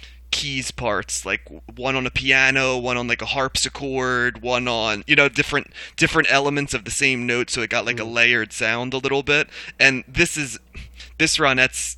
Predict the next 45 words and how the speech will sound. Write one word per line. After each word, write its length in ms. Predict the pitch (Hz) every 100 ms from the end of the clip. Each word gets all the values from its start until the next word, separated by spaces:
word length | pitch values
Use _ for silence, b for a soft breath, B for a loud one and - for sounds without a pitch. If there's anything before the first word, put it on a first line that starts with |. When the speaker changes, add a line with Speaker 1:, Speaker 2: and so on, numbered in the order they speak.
| -
Speaker 1:
sound 560 | - 131 123 131 143 -
is 260 | 113 110 -
in 140 | 120 123
many 240 | 120 107
ways, 360 | 104 98 92 -
like, 320 | 82 82 - - - - - - 123 110
the 80 | 127
perfect 440 | 131 120 110 -
distillation 760 | 113 - 110 101 98 107 92 73
of 200 | 82 -
that 240 | 76 -
Wall 200 | 76 69
of 100 | 65
Sound. 500 | - 78 50 50 - B -
Now, 120 | 135
Speaker 2:
Yeah. 60 | -
Speaker 1:
I 180 | 131 160
like 320 | 139 139 -
the 80 | 170
Wall 260 | 165 170
of 80 | 170
Sound 500 | - 175 165 185 196 - - - - - -
quite 240 | - 143 123
a 40 |
bit, 240 | 120 151 - B B
so 200 | - 123
the 100 | 117
production 560 | 127 127 131 - 120
didn't 280 | 113 110 - - -
hurt 280 | 143 117
me 260 | - 117 82
as 160 | 58 -
much. 480 | 50 - - - - B B -
Um, 420 | 117 90 85 71 -
but 100 | 139
I 100 | 139
can 140 | 143
definitely 320 | 143 147 120
see 220 | 117 131 123
why 220 | 107 101
it 140 | -
wouldn't 240 | 110 95 104
be 120 | 95
for 160 | 90
everybody, 580 | 76 62 62 50 50 -